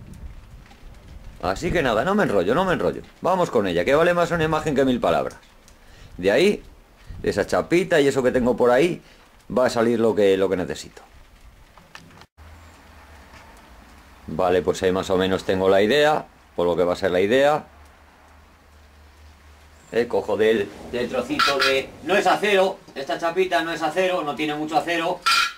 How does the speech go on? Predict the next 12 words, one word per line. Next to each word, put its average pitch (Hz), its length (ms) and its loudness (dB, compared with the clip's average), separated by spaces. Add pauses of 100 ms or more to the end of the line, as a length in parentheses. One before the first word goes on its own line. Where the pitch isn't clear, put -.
(440)
pero 123 420 -4 (520)
me 135 260 -4
va 156 140 2
a 139 40 -2
servir 147 680 -4
perfectamente. 92 840 -6 (2000)
Tiene 120 320 -4
de 123 120 0
ancho 127 720 0 (680)
doce 175 420 2
y 170 80 -2
medio, 180 520 0